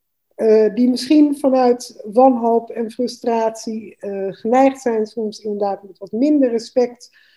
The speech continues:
eh, elkaar te bejegenen.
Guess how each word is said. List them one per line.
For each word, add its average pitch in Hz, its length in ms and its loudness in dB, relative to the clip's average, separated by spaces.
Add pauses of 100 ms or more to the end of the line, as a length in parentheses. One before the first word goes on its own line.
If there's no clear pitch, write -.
(300)
eh, 196 800 0
elkaar 180 380 -2
te 190 80 -16
bejegenen. 240 840 4